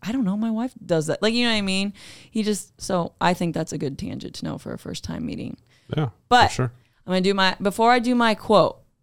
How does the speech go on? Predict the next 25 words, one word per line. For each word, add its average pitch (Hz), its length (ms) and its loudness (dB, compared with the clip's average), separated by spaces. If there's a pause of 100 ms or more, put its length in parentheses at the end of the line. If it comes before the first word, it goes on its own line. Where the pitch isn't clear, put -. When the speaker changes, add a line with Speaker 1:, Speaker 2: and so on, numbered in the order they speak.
(120)
Speaker 1:
we 180 120 2
want 190 360 0
you 175 160 -2
to, 147 360 0
don't 180 220 2
forget 185 220 -2
to 165 100 -2
share 180 300 4
this 202 160 0
with 240 100 -2
a 254 80 4
friend 262 460 2
who 240 160 2
might 240 220 0
need 240 160 2
a 240 60 2
financial 240 440 -2
planner 247 440 -2
or 190 80 -2
no, 196 180 2
wanna 196 260 0
know 190 100 0
what 185 160 0
planning 185 380 -2
is. 202 260 -2